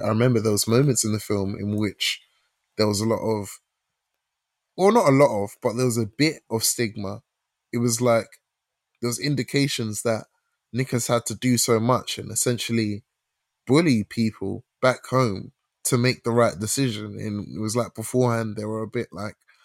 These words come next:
shy to even consider the idea, because you have to remember, during that moment in time, and another thing that made this so interesting for me is the war hadn't started yet.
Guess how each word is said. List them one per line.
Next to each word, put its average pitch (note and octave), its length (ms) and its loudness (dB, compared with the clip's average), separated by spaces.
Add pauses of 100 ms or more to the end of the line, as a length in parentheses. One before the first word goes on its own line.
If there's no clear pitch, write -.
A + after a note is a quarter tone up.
(280)
shy A#2 520 2
to G2 100 -8
even G#2+ 380 -6
consider A#2+ 460 -2
the G#2+ 160 -2
idea, G#2 420 -4
because G2+ 300 -6
you B2 60 2
have D3 120 2
to D3+ 80 0
remember, B2+ 380 4
during C3 300 2
that A#2+ 120 2
moment A#2 320 2
in G#2 120 -2
time, G#2+ 360 0 (340)
and A2+ 260 2
another C3+ 260 2
thing A#2+ 220 -2
that G2+ 160 -2
made A#2 240 0
this A2 160 0
so A2 120 4
interesting G#2+ 500 -4
for - 140 -12
me G2+ 440 -2
is G2+ 340 -4 (420)
the A#2 60 0
war C#3 280 2
hadn't D3 220 0
started C3 520 2
yet. F2 160 -12